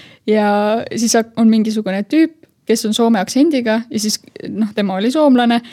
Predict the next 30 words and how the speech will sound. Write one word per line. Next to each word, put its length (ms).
kõrval 340
on 80
mingi 240
tüüp, 240
kes 160
on 120
inglane 420
ja 140
hakkas 280
minuga 240
eesti 240
keelt 240
rääkima. 320
Et 80
jaa, 160
et 100
tema 200
elas 320
varasemalt 600
Eestis, 300
eks 200
ju. 80
Noh, 160
mingisugune 580
selline 320
lüli. 300
Ja 120
siis 220
oli 180
keegi 340